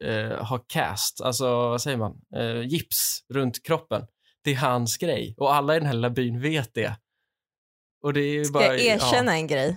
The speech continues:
Speaker 1: Mm, det är en dröm.
Speaker 2: Alltså, åh, oj, vad skamligt det här är. Men okej, jag erkänner det. En gång så faceplantade jag. <laughs> Alltså, det, vem gör det som vuxen? Men jag gjorde det.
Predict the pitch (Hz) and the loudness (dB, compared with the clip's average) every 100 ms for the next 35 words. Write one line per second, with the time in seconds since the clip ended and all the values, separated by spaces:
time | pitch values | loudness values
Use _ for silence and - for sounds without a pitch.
0 | - _ 123 123 123 120 - 135 123 160 | -6 _ -6 -4 -4 -6 -6 -4 0 2
1 | 202 190 196 - - 214 196 165 156 - | 2 2 2 2 0 0 2 4 2 -4
2 | _ _ _ _ _ 240 262 254 233 226 | _ _ _ _ _ 2 4 4 2 0
3 | 262 - 311 311 311 320 - 214 208 190 | 0 2 2 2 0 0 4 4 6 4
4 | 160 - 220 220 208 214 202 165 165 - | 2 -2 0 0 2 0 2 2 2 -2
5 | - - 202 170 165 165 160 139 - - | -12 0 2 4 2 0 2 0 -2 -8
6 | - 285 269 156 147 196 226 _ _ - | 2 4 4 2 2 0 -6 _ _ -4
7 | 220 - 254 196 - - 247 196 156 101 | -4 4 4 4 0 2 2 2 -2 -2
8 | 85 170 110 - 226 226 202 208 - 226 | 2 2 2 2 0 0 0 0 0 -2
9 | 247 196 143 135 175 185 170 190 - 175 | -2 2 2 2 0 -4 -6 -8 -2 -2
10 | 170 294 247 220 202 156 - | 0 2 2 4 2 0 0